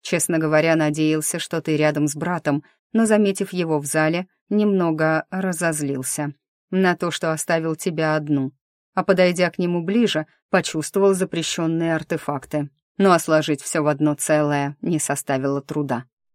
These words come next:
Тем более, что образы у него в мыслях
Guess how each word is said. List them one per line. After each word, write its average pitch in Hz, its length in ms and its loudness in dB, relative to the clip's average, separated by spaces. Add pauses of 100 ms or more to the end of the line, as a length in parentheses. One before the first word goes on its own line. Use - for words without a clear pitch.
(100)
Тем 180 200 2
более, 160 320 2
что 156 260 0
образы 156 540 0
у 151 80 6
него 151 280 4
в 143 80 -6
мыслях 151 520 0